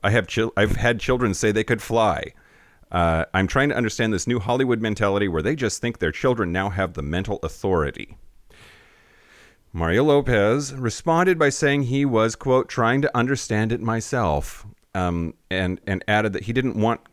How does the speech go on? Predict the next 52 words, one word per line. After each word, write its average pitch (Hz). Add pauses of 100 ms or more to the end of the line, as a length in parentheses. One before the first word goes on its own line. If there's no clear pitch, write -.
(100)
Candace 90
to 95
consider 104
him 98
part 104
of 80
that 82
whole 85
group 80
of 76
celebrities, 69
whatever 71
the 69
fuck -
that 80
means. 71
He 82
said, 117
quote, 156
"Look, 151
I'm 151
never 170
one 156
to 123
tell 131
anyone 131
how 107
to 92
parent 113
their 90
kids, 90
obviously, 80
and 87
I 85
think 123
if -
you 104
come 113
from 98
a 90
place 101
of 82
love, 107
you 80
really 107
can't -
go 78
wrong. 82 (280)
At 107
the 113
same 156
time, 131